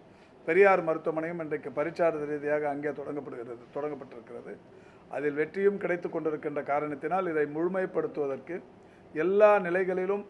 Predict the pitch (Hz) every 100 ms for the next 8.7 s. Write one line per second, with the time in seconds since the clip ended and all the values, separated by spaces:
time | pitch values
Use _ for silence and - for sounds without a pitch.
0 | - 160 151 170 190 180 170 160 160 147
1 | 147 151 139 151 160 156 135 147 139 143
2 | 139 135 135 156 151 143 151 185 - -
3 | - - - 151 180 175 165 175 180 160
4 | 170 170 165 160 151 139 143 147 143 135
5 | 156 160 - 185 220 - - - - -
6 | 156 151 139 - 151 190 190 190 196 175
7 | 165 170 170 160 156 160 160 156 147 147
8 | 143 135 139 151 147 160 180